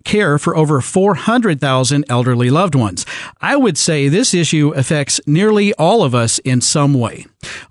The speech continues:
Again, I'll do my very best to provide information, education, and resources to help you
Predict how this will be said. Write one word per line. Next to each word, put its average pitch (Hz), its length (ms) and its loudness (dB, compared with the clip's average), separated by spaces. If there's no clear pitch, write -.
Again, 202 420 0
I'll 151 120 2
do 165 160 0
my 135 180 2
very 151 280 0
best 165 280 0
to 151 60 -4
provide 123 320 0
information, 208 800 0
education, 202 840 0
and 202 320 2
resources 151 800 0
to 185 160 2
help 208 380 2
you 147 600 4